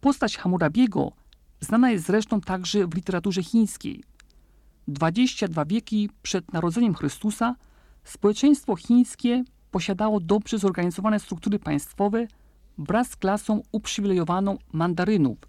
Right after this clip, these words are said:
odpowiednik arystokracji. Nad całością zaś czuwał cesarz znany jako Syn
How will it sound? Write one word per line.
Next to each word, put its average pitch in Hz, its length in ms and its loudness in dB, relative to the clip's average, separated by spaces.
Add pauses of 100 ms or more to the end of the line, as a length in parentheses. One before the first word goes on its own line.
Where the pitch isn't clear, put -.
(400)
odpowiednik 180 800 -4 (180)
arystokracji. 165 960 -6 (800)
Nad 170 220 0
całością 214 500 0
zaś - 300 -6 (480)
czuwał 240 300 0
cesarz - 600 -6 (200)
znany 190 560 -2 (140)
jako 156 520 -4
Syn 226 380 -4